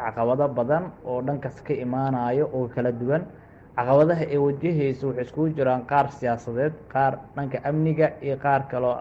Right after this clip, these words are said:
dhanka oo micnaha, ee, dhaqaalaha iyo la xiriirto. Tusaale ahaan, xukuumaddaani waxay wajahaysaa abaaro ayay wajahaysaa oo aad u daran.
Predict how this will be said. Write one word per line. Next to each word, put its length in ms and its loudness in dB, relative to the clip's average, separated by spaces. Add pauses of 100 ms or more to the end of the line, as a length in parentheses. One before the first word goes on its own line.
(140)
dhanka 340 -2
oo 240 0
micnaha, 540 -4 (420)
ee, 240 -2
dhaqaalaha 640 0
iyo 240 -2
la 100 0
xiriirto. 440 -6
Tusaale 360 2
ahaan, 320 2
xukuumaddaani 640 0
waxay 220 0
wajahaysaa 680 -2 (100)
abaaro 320 2
ayay 220 0
wajahaysaa 720 -2 (200)
oo 160 -4
aad 260 -2
u 120 -6
daran. 280 0